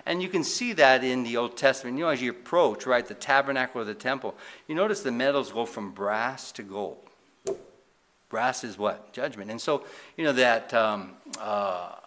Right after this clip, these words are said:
the altar, right, where they would, uh, would burn sacrifices, right, that's made out of brass. But by the time you get into the temple,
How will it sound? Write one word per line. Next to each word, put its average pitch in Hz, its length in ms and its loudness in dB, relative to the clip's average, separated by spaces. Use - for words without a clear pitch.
the 113 120 -10
altar, 135 500 6
right, 110 280 2
where 113 100 -8
they 110 140 -4
would, 104 300 -6
uh, 98 340 2
would 101 240 -14
burn 110 240 -6
sacrifices, - 880 -6
right, 107 140 -6
that's 113 260 -8
made 113 100 -8
out 101 160 -8
of - 140 -18
brass. - 580 -14
But 117 100 -20
by 127 120 0
the 120 100 -6
time 151 240 0
you 127 80 -4
get 127 160 0
into 120 400 -4
the 101 100 -8
temple, 107 560 -6